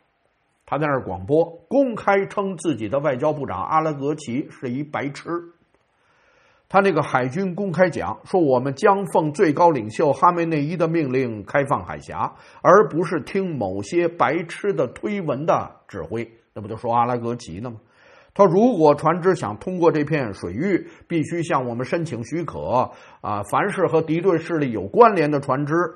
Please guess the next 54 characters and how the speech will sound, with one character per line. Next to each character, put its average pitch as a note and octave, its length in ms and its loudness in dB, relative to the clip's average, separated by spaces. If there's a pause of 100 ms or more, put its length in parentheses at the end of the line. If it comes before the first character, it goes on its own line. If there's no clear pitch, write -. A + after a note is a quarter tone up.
(160)
试 A3+ 380 4
图 E3+ 240 2
通 G3 260 -4
过 E3 180 6
的 G#2+ 80 -2
话， A#2+ 300 0
都 D#3+ 160 2
将 C3+ 240 -4
成 B2 160 -10
为 B2+ 120 -2
我 F#2+ 180 -6
们 F#2 100 -12
的 G#2+ 100 -4
打 G2 160 -6
击 G2+ 140 -10
目 F#2 160 -10
标。 F2+ 180 -14 (680)
直 F3 140 -4
接 F#3+ 100 6
广 F2 300 -2
播。 C#3+ 200 -4 (2000)
那 F#3+ 100 0
最 G3 200 4
高 A#3 120 10
领 D#3 220 2
袖 G#3+ 260 -2
呢？ F3 240 -10 (280)
二 F#3+ 200 8
哈 A#3 380 10
也 C3 240 2
通 G#3 300 -4
过 F#3+ 200 8
伊 F#3 240 0
朗 A#2 220 2
的 B2+ 80 0
央 D#3 300 2
视 E3 140 -8 (200)
发 D3+ 160 8
了 C#3+ 100 2
个 A2+ 120 -2
声 D#3 160 -4
明， C#3+ 340 -6
警 A#2 240 -8
告 D#3+ 300 0 (260)
伊 F#3+ 140 4
朗 E3+ 180 4
海 A2 180 -6
军 E3+ 340 -4
已 A2+ 120 -6
经 C#3 160 -4
做 - 160 2
好 C#3 120 2
准 G2 200 -4
备， C3+ 160 0